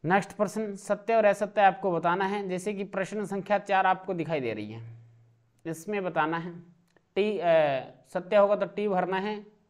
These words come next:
कोष्ठक में, असत्य तब भरना है। भ्रूण एक एकल कोशिका का बना होता है, भ्रूण एक एकल कोशिका का बना होता है, ये बात असत्य है। भ्रूण एक एकल कोशिका का नहीं बना होता, इसलिए यहाँ पे एफ आएगा।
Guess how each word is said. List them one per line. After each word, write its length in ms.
कोष्ठक 360
में, 280
असत्य 440
तब 280
भरना 240
है। 160
भ्रूण 360
एक 320
एकल 340
कोशिका 520
का 220
बना 280
होता 320
है, 260
भ्रूण 400
एक 480
एकल 300
कोशिका 540
का 180
बना 260
होता 360
है, 160
ये 160
बात 320
असत्य 520
है। 180
भ्रूण 340
एक 360
एकल 260
कोशिका 460
का 140
नहीं 280
बना 220
होता, 380
इसलिए 340
यहाँ 240
पे 140
एफ 280
आएगा। 300